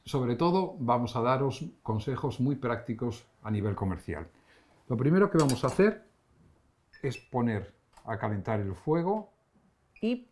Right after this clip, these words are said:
Speaker 2: ponemos agua, ¿verdad?
Speaker 1: Y ponemos un litro de agua.
Speaker 2: Ujú. Qué bien. Parece fácil. Oye, Antonio, mientras estamos ya aquí conversando,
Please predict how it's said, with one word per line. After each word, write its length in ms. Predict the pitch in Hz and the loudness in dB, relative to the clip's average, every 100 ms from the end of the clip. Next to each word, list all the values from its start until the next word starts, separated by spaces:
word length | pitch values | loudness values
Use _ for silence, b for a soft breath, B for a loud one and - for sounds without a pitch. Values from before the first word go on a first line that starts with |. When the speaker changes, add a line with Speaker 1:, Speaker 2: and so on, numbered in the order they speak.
| - | -4
Speaker 2:
ponemos 400 | 196 185 175 160 | 0 0 -2 -2
agua, 260 | 165 117 117 | -2 0 -2
¿verdad? 260 | - 208 285 | -2 -2 -2
Speaker 1:
Y 100 | 120 | 0
ponemos 520 | 117 139 165 175 - _ _ _ _ _ - | 2 2 2 0 -4 _ _ _ _ _ -4
un 160 | 160 | 0
litro 320 | 143 - 110 | 0 0 -2
de 120 | 95 85 | -2 -4
agua. 260 | 80 80 240 | -8 -8 -6
Speaker 2:
Ujú. 540 | 208 143 180 220 359 _ _ _ - - - - - _ _ _ _ _ _ _ _ _ _ _ _ - - - - - - _ - - - - - - - - - | -6 -6 -6 -8 -8 _ _ _ -16 -14 -14 -18 -20 _ _ _ _ _ _ _ _ _ _ _ _ -20 -20 -20 -20 -20 -20 _ -20 -20 -20 -20 -20 -20 -20 -20 -12
Qué 120 | 180 | -10
bien. 360 | 147 143 156 170 - - _ _ b b b - | -8 -8 -8 -10 -14 -20 _ _ b b b 0
Parece 340 | 170 175 196 | 0 0 -4
fácil. 440 | 180 185 180 170 - B B | -2 -2 -2 -6 -6 B B
Oye, 180 | 254 285 | 0 2
Antonio, 340 | 254 269 214 | 2 2 2
mientras 360 | 180 185 180 175 | 0 -2 -4 -4
estamos 400 | 175 240 294 285 | 0 0 0 2
ya 180 | 254 220 | 4 4
aquí 260 | - 208 | 2 -4
conversando, 800 | - 190 170 170 233 254 311 339 | 0 0 2 0 0 0 0 -2